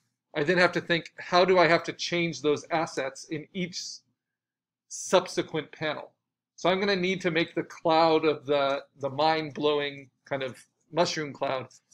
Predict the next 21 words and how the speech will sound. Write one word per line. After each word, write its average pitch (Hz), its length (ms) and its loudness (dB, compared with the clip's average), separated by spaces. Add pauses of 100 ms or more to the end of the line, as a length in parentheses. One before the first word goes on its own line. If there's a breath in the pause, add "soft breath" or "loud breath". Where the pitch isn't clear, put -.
(120)
I'm 180 100 -2
gonna 202 160 0
need 185 180 -2
to 175 80 0
make 156 220 -2
it 151 180 -4
move 185 340 -2
a 180 40 2
little 175 240 2
bit. 165 380 2
I'm 160 100 -4
gonna 165 300 0
need 165 180 -4
to 160 80 -6
make 151 200 0
it 156 60 2
a 151 40 0
little 143 180 0
bit 143 220 0
more 143 120 -2
dynamic. 143 680 -2